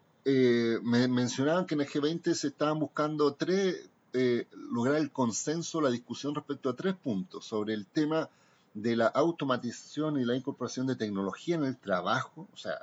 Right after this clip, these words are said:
a ese nivel estamos hablando. En segundo lugar, estamos hablando respecto de la alimentación a nivel mundial por la sobrepoblación. Y en tercer lugar, la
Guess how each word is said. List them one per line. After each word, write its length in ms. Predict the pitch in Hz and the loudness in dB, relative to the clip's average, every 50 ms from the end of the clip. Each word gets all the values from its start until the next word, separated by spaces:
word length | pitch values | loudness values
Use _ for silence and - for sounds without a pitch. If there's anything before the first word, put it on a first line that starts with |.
| - - | -12 -14
a 180 | - - - - | -12 -8 -4 -4
ese 220 | 131 131 - 160 | -4 -2 -2 -2
nivel 260 | 139 131 120 123 131 131 | 0 2 2 2 0 0
estamos 320 | 127 - 131 123 131 127 | -2 -4 -2 0 2 2
hablando. 520 | 120 117 117 107 101 110 123 135 135 - - - - - - _ _ _ | 2 4 4 2 2 2 -2 -6 -6 -8 -10 -16 -20 -20 -20 _ _ _
En 100 | - 117 | -6 -4
segundo 400 | 113 - 131 123 131 139 143 143 | -2 0 0 0 0 0 0 0
lugar, 320 | 135 127 123 123 127 131 135 | 0 2 4 6 6 6 4
estamos 380 | 131 - - 123 120 120 120 | 2 -2 -2 -2 0 0 0
hablando 540 | 117 113 117 117 117 123 127 120 123 120 117 _ _ _ - | 2 2 2 2 2 0 0 -2 -2 -4 -4 _ _ _ -4
respecto 480 | 101 113 113 - - 120 - - 127 120 | -4 -4 -2 -2 -4 -6 -4 -2 -2 0
de 120 | 110 113 | 2 2
la 100 | 107 104 | 2 2
alimentación 800 | 104 107 107 101 101 104 101 101 - - 104 - - - 120 120 | 0 -2 -2 -4 -4 -6 -8 -8 -8 -8 -8 -6 -6 -6 -4 -2
a 80 | 123 120 | -2 0
nivel 220 | 113 110 110 113 | 0 0 0 -2
mundial 520 | 107 104 95 95 92 98 110 113 135 151 151 | -2 -4 -4 -4 -2 0 0 0 0 -2 -4
por 200 | - 117 113 110 | -2 -2 -2 0
la 180 | 104 101 95 | 0 -2 -2
sobrepoblación. 1080 | - - 117 127 143 147 147 - - 123 117 113 110 107 - - - 107 110 127 139 135 _ _ _ _ _ - | -4 -4 -4 -2 0 -2 -2 -2 -2 -2 -2 -2 -2 -4 -4 -4 -2 -2 -2 -2 -4 -8 _ _ _ _ _ 0
Y 100 | 131 147 | 2 2
en 100 | 147 143 | 4 4
tercer 280 | - 147 - - 160 | 2 -2 0 0 0
lugar, 400 | 165 160 151 139 147 156 - - - _ _ - | 2 4 6 6 6 6 4 0 -10 _ _ -4
la 300 | 123 123 127 123 127 | -2 0 2 4 4